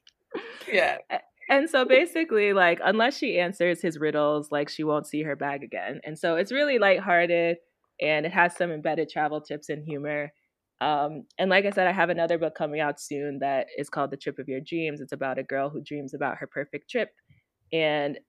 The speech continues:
Speaker 2: really just, like, visiting different sites, eating different foods. And I couldn't find these types of books in print, so I,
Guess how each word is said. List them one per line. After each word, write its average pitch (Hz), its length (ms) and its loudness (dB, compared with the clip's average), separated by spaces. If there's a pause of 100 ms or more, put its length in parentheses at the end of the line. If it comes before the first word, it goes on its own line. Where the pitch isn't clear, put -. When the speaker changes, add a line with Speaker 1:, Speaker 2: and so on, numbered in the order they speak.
(100)
Speaker 2:
really 302 300 0
just, 214 220 -4
like, 170 200 -2
visiting 170 540 -2 (140)
different 143 380 -8
sites, 226 520 0
eating 170 260 -6
different 151 340 -12
foods. 220 520 -2 (400)
And 175 200 0
I 190 80 2
couldn't 320 300 -4
find 196 500 -2 (200)
these 170 180 -4
types 165 280 -2
of 151 80 -8
books 156 260 -6
in 135 120 -10
print, - 300 -12
so 143 500 -4
I, 165 200 -6